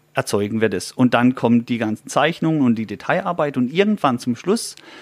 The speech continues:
ähm, viel später, ist dann die Zusammenarbeit, ähm, eben mit, mit der Deko-Abteilung zum Beispiel oder, ähm, schon etwas früher mit der technischen Planung mit Max Solutions,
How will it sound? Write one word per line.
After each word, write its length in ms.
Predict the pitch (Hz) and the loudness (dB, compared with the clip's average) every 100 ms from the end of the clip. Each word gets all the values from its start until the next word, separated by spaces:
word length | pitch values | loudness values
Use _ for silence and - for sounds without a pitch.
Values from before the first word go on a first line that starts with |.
| - | -6
ähm, 320 | 131 127 123 | 2 4 4
viel 240 | 123 - - | 2 -4 -4
später, 600 | - 117 127 202 214 196 | -2 0 2 2 2 0
ist 220 | 147 147 | -4 -2
dann 80 | 147 | 0
die 100 | 143 | -2
Zusammenarbeit, 800 | 135 127 120 123 120 113 117 - | -4 -2 0 2 2 2 0 0
ähm, 340 | 139 117 120 123 - _ _ 131 | 0 2 2 0 -8 _ _ 0
eben 340 | 131 131 127 | 4 2 2
mit, 260 | 123 120 113 | 0 -2 -4
mit 140 | 107 _ 110 | -6 _ -4
der 80 | |
Deko-Abteilung 840 | - 131 - 123 - - 113 127 131 | 0 0 0 -2 -4 -6 -2 -2 0
zum 120 | 123 | 0
Beispiel 460 | 117 - 131 123 | 0 -2 0 0
oder, 500 | - 110 147 156 151 127 | 0 0 4 4 2 0
ähm, 280 | 117 113 110 | 2 2 0
schon 140 | 107 | -4
etwas 220 | 107 104 | -6 -8
früher 260 | - 135 135 | -2 0 2
mit 120 | 117 | 0
der 80 | 95 | -2
technischen 420 | 120 - 135 139 | -6 -6 -4 0
Planung 260 | 123 120 127 | 2 4 4
mit 140 | 113 | 2
Max 200 | 107 123 | -4 -4
Solutions, 540 | 117 127 160 190 190 | -2 -2 -2 -2 -2